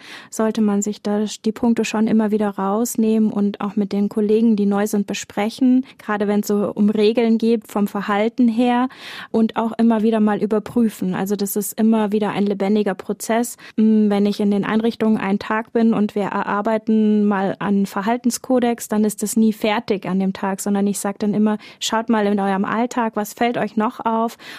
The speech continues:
Und dann könnt ihr das dann immer noch ergänzen oder nach einem halben Jahr oder nach einem Jahr auch noch mal drauf schauen und dann stellt man vielleicht fest, ja, das muss sich verändern in die eine oder in die andere Richtung oder es kommt noch was dazu.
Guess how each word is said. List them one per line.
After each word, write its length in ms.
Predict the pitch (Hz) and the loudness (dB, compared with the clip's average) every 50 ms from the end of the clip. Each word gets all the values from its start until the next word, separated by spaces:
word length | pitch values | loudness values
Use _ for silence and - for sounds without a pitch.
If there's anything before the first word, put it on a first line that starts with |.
| - - | -6 -4
Und 120 | 226 208 214 | -2 0 0
dann 80 | 208 208 | 0 0
könnt 240 | - - 220 220 | 0 0 0 0
ihr 60 | 233 220 | 2 0
das 180 | 208 208 - | 0 -2 -2
dann 160 | - 208 202 | -2 -4 -4
immer 300 | - - 220 226 233 233 | 0 2 2 4 4 4
noch 200 | 220 214 214 - | 4 2 0 -2
ergänzen 800 | - - 190 - 196 196 202 208 202 - - - 175 180 180 180 | -4 -6 -4 -2 -2 0 0 0 -2 -2 -4 -6 -4 -4 -4 -6
oder 320 | - - 202 202 202 196 196 | -4 -4 -4 -2 -2 0 0
nach 360 | 196 196 196 - - - - - - | 0 0 -2 -4 -8 -16 -20 -6 -2
einem 220 | 208 208 208 196 | 0 0 0 0
halben 260 | - 196 196 196 196 202 | 0 -2 0 0 0 0
Jahr 260 | 196 196 208 240 247 | 0 0 0 0 0
oder 140 | 233 208 196 | 0 0 0
nach 140 | 202 202 | -2 0
einem 160 | 196 214 202 202 | 0 0 0 0
Jahr 200 | 196 196 - - | 0 0 0 0
auch 60 | 214 | 0
noch 140 | 220 214 208 | 0 2 2
mal 140 | 214 208 | 2 0
drauf 320 | 208 - 202 202 202 214 - | 0 -2 -2 -2 -2 -2 -4
schauen 320 | - - 220 202 196 202 196 | -6 -4 -2 -2 0 0 0
und 100 | 196 190 | 0 -2
dann 220 | 196 190 196 202 - - | -2 -2 -2 -4 -4 -10
stellt 240 | - - - 214 214 | -8 -4 -2 -2 0
man 140 | 214 214 208 | 0 -2 -2
vielleicht 300 | 202 - 202 202 196 - | -2 -2 -2 -4 -4 -6
fest, 340 | - - 208 202 - - - | -4 -4 -4 -2 -4 -4 -4
ja, 220 | 208 202 196 196 | -4 -2 -2 -2
das 360 | 196 202 208 196 - - - - | -2 -4 -4 -6 -8 -10 -8 -2
muss 220 | 220 220 220 202 - | 0 0 0 0 -2
sich 160 | 214 - - | -6 -6 -4
verändern 640 | - 202 - - 208 220 233 226 214 208 214 202 208 | -6 -4 -2 0 2 2 2 2 2 0 0 0 -2
in 120 | - 202 | -2 -2
die 120 | 202 202 170 | -2 -2 -2
eine 240 | 185 196 202 208 202 | -2 -2 -2 -2 -2
oder 160 | 190 202 202 | 0 0 0
in 80 | 202 | 0
die 100 | 202 196 | 0 0
andere 320 | 180 214 226 214 214 214 - | 0 -2 -2 -2 -2 -2 -2
Richtung 340 | 226 214 - - 202 202 202 | -4 -6 -4 -4 -2 -2 -2
oder 140 | 202 202 | 0 -2
es 140 | 202 196 - | -2 -4 -4
kommt 200 | - - 202 202 | -6 -4 -4 -2
noch 160 | 220 196 190 | -4 -4 -4
was 200 | - 196 196 - | -4 -4 -6 -4
dazu. 480 | - - 196 - - - 262 262 262 247 | -6 -8 -8 -4 -2 2 2 4 2 2